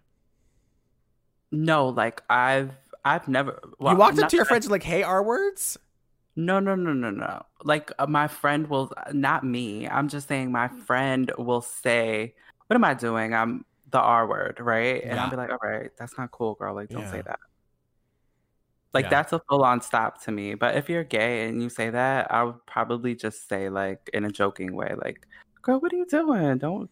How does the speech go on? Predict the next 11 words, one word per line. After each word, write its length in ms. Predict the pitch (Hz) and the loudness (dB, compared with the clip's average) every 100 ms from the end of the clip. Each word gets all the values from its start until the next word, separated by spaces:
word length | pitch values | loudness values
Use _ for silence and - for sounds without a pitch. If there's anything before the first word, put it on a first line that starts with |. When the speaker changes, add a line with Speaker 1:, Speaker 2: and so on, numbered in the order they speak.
| - | -6
Speaker 1:
no, 400 | 156 233 294 208 | -2 0 -2 -2
don't 180 | 214 247 | -4 -4
say 140 | 214 | -4
that." 440 | 190 202 233 226 - | -4 -6 -8 -8 -4
Speaker 2:
So 120 | 143 | -2
you've 180 | 127 117 | 0 0
never 220 | 117 113 | -4 -4
used 240 | 107 101 | -6 -8
the 40 | 98 | -8
word? 240 | 90 123 - _ _ _ _ _ _ _ _ _ _ _ _ _ _ _ _ _ _ _ - | -10 -12 -16 _ _ _ _ _ _ _ _ _ _ _ _ _ _ _ _ _ _ _ 0
Speaker 1:
Um, 500 | 202 220 220 214 | 4 6 8 8